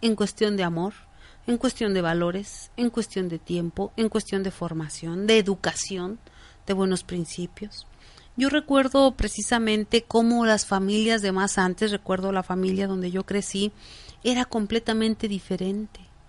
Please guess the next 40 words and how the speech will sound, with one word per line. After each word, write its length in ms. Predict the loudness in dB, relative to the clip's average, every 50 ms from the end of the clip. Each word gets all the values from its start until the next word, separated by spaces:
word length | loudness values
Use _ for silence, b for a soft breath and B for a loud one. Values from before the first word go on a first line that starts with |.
| -20 -20 -20 -20 -20 -20 _ -20 -20 -20 -8 -4
Era 300 | -2 0 2 2 4 4
el 80 | 2 2
poderse 380 | 2 0 0 2 0 0 -2 -2
sentar 360 | -2 -2 -2 0 0 0 0
y 40 | 0
compartir 540 | -2 -4 -8 -2 -2 -2 -2 -2 -6 -4 -4
los 160 | -2 -2 0
alimentos, 680 | 0 0 0 2 2 2 2 0 0 -2 -2 -2 -2 B B B B B B B
el 160 | 2 2 2 4
respetarse 720 | 2 -2 -4 -2 -4 -4 0 2 2 2 2 2 0 2
entre 260 | 0 0 0 0 0
hermanos, 600 | 0 2 0 0 2 4 4 4 4 2 2 2 0
ni 80 | -2
siquiera 360 | -2 -2 -4 0 2 2 4
decirse 640 | 4 2 2 2 0 -2 -2 2 4 4 4 4 2 B B B B B B
menso, 380 | 4 6 6 6 6 4 4 2
porque 220 | 2 0 0 2 2
ya 100 | 2 2
era 80 | 2
una 160 | 2 2 2 0
ofensa, 600 | 0 -2 -4 0 2 4 4 4 4 4 4 2
y 100 | 4 6
ahora 380 | 8 8 8 10 8 8 6 4 -2 -10 -14 -16 -18 -10 -4 0
esa 220 | 4 4 4 4
palabra 340 | 4 4 6 6 6 6 2
es 80 | 2 2
mínima, 400 | 0 0 0 -2 -2 -2 -4 -4
creo 140 | -4 -6
que 80 | -6 -6
ya 80 | -6 -4
ni 80 | 0 2
la 120 | 0 0
pronuncian, 560 | 0 -2 -4 -2 -2 -4 -2 -2 -2 -2 -2 -4
porque 200 | -8 -6 -2 -2
las 140 | -2 -2
palabras 420 | 0 2 4 4 4 4 2 0 0
que 80 | -4
se 140 | -4 -4 -4
pudieran 540 | -6 -4 -6 -6 -4 0 2 2 2 2 0
pronunciar 680 | 0 -2 -2 0 0 -2 -2 2 4 6 6 6 4